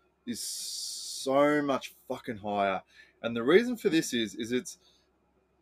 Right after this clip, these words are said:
it's one of those things that, you know, I've been doing it for, I think, five or six years now. And I'm like, I'm getting better, and I'd fucking wanna hope I'm getting better. Like, if you've been training for <laughs> five or six years, you're not getting better, then you're doing something wrong. But,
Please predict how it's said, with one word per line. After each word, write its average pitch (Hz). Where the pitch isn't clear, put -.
it's 165
one 139
of 175
those 214
things 131
that, 120
you 131
know, 127
I've 135
been 160
doing 151
it 135
for, 120
I 113
think, 127
five 156
or 143
six -
years 110
now. 98
And 131
I'm 143
like, 123
I'm 117
getting 165
better, 135
and 117
I'd 104
fucking 160
wanna 123
hope 120
I'm 117
getting 104
better. 104
Like, 107
if 113
you've 143
been 147
training 131
for 117
<laughs> -
five 120
or 113
six -
years, 120
you're 101
not 107
getting 101
better, 107
then 104
you're 113
doing 113
something 101
wrong. 120
But, 123